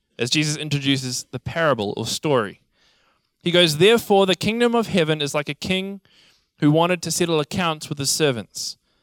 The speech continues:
As he began the settlement, a man who owed him ten thousand bags of gold was brought to him. Since he was not able to pay, the master ordered that he and his wife and his children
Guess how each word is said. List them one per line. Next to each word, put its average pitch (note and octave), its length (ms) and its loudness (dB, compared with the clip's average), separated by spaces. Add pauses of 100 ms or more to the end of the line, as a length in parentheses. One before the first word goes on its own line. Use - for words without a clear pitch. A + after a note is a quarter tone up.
(160)
As D#3+ 160 0
he F3 60 4
began G3 420 2
the A3 60 -2
settlement, D3+ 600 0
a C#3+ 60 -6
man F3+ 420 0
who G3 120 4
owed D#3 180 2
him D3+ 120 -4
ten F#3 300 -4
thousand F#3 400 -2
bags D3+ 320 0
of C#3+ 100 -8
gold C#3+ 300 0
was B2+ 100 -4
brought C3+ 320 0
to - 100 -12
him. G#2+ 240 -18 (680)
Since B3+ 260 0
he C4+ 60 4
was A3+ 140 4
not A3 140 0
able F#3+ 220 4
to F3 60 0
pay, F#3 420 2
the F#3+ 100 -2
master E3+ 440 0
ordered E3+ 320 4
that D#3+ 140 -4
he F#3+ 360 0
and E3+ 100 -6
his C#3+ 180 -10
wife F3 420 0
and D3+ 100 -6
his C#3 140 -6
children F#3 580 0